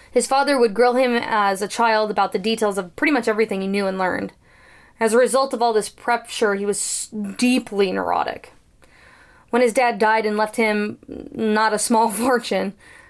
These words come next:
Kierkegaard was free, but not unscathed. He had the freedom to study,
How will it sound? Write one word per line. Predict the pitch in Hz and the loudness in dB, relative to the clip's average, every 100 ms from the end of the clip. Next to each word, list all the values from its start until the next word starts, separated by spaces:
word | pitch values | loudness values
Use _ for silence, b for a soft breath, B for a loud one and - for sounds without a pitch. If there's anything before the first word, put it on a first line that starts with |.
| _ | _
Kierkegaard | 294 302 302 294 | -4 -2 0 0
was | 269 - | 2 -2
free, | - - 339 370 214 175 b b b _ _ b b b - | -2 0 2 2 0 -4 b b b _ _ b b b -4
but | 247 269 | 0 2
not | 330 370 | 2 0
unscathed. | 294 - 320 220 - - - - - - - - b b b b | -2 0 0 0 -4 -12 -20 -20 -20 -20 -20 -20 b b b b
He | - | -4
had | 262 233 | -2 -2
the | |
freedom | 226 269 269 247 | -2 0 0 0
to | 208 | -2
study, | - - 247 233 202 220 | -4 -2 0 0 -2 -6